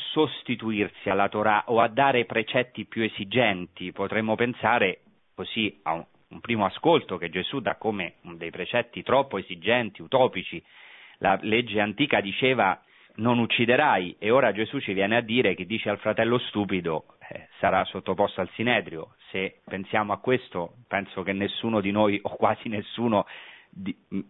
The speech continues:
a cominciare da me e poi di quelli che stanno ascoltando, nessuno si salva. Non so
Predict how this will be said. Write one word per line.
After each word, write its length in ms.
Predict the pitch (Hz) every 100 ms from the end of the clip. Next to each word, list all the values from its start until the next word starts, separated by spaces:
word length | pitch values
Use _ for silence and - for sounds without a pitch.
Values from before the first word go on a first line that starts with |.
| - -
a 160 | 87 -
cominciare 460 | 95 92 104 101
da 100 | 98
me 180 | 110 127
e 60 | 101
poi 160 | 107
di 80 | 98
quelli 180 | 104 104
che 100 | 98
stanno 280 | - 107 104
ascoltando, 540 | - 123 95 110 98
nessuno 380 | 87 - 101 87
si 100 | 85
salva. 420 | 104 98 82 78
Non 140 | 82
so 300 | 78 107 98